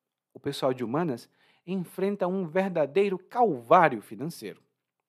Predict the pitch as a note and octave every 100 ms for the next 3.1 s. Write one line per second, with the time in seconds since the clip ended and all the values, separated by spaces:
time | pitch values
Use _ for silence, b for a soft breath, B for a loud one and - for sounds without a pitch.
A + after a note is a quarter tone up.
0 | _ _ _ _ _ _ _ _ _ _
1 | _ _ _ _ _ _ _ _ _ G3+
2 | F#3+ A#3 B3 _ B3+ A3 D#3+ C3 A3 A#3
3 | G#2